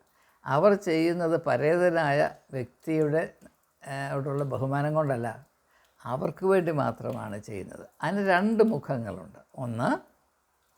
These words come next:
അങ്ങനെ, ആ, ശവസംസ്കാരപരമായ കാര്യങ്ങളിൽ വളരെ ചുമതലയോടെ, കരുതലോടെ പ്രവർത്തിക്കുന്ന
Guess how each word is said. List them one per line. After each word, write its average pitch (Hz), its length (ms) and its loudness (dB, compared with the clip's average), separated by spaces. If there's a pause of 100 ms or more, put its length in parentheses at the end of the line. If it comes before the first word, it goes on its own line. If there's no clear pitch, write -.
(520)
അങ്ങനെ, 226 380 4 (1300)
ആ, 190 120 -4 (800)
ശവസംസ്കാരപരമായ 170 1600 2
കാര്യങ്ങളിൽ 139 720 -2 (520)
വളരെ 185 220 6
ചുമതലയോടെ, 151 880 2 (560)
കരുതലോടെ 156 840 4 (500)
പ്രവർത്തിക്കുന്ന 160 640 -2